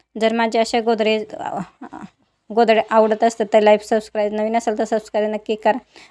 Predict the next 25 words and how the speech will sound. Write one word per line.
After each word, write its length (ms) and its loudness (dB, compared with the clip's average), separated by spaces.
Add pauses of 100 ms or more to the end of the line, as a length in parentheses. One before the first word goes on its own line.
(100)
अजूनही 360 -2
केलं 260 0
नसेल 280 -4
तर 60 4
नक्की 280 -4
करा 240 2
सबस्क्राईब. 480 -2 (400)
आणि 140 -6
लाईक 220 2
माझ्यासाठी 440 0
खूप 240 -2
महत्त्वाचं 420 0
आहे, 80 0
कमेंट 320 0
माझ्यासाठी 520 -2
खूप 180 -2
महत्त्वाचं 400 -2
आहे. 80 0
अशा 180 -2
प्रकारे, 420 0 (440)
आणि 300 -6
ही 240 -2
सव्वाची 500 0
साईज 300 2
आहे 220 2